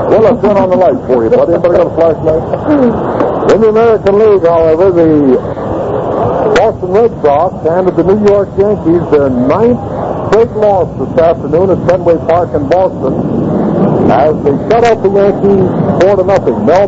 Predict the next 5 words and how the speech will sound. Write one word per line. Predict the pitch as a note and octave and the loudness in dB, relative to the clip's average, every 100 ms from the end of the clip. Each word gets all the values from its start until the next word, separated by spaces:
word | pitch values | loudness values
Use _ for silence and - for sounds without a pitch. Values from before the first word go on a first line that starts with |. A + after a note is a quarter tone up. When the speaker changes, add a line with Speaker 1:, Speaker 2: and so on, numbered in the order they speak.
| G3 | 0
Speaker 2:
Parnell | F#3 F3+ F3 C#3+ C3+ D#3 - - - - - | 0 0 2 2 2 0 -2 -6 -2 -2 0
pitching | E3+ - F3+ | 0 2 0
a | F3 D3 D#3 D3+ B2+ C#3 | 2 2 2 2 0 0
four-hit | D3+ C3+ C#3+ - | 2 2 0 0
shutout. | C3+ B2 E2+ | 0 2 0